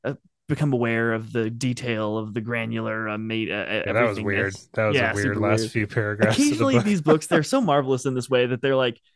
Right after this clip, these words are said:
Speaker 1: like, they haven't gone straight, like, Little Green Men yet, but they've gone, "You are everything and nothing." Like, <laughs>
Speaker 2: Yeah, it's an interesting idea. Um,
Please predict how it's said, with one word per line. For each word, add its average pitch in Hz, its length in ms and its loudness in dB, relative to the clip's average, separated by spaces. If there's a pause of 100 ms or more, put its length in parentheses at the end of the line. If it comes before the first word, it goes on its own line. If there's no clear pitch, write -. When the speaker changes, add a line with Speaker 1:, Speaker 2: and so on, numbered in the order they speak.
(140)
Speaker 1:
like, 170 140 0
they 190 80 6
haven't 220 280 0
gone 175 260 0
straight, - 480 -2
like, 131 160 0
Little 127 220 0
Green 123 260 -2
Men 117 220 -2
yet, 156 340 -2 (320)
but 151 140 4
they've 151 180 4
gone, 139 500 2 (500)
"You 170 180 6
are 160 120 6
everything 147 600 2
and 139 180 2
nothing." 127 580 -2
Like, 117 280 -6 (560)
<laughs> 190 320 0 (300)
Speaker 2:
Yeah, 101 260 -2
it's 101 140 -6
an 117 80 2
interesting 113 600 -2
idea. 104 540 -2
Um, 101 340 -4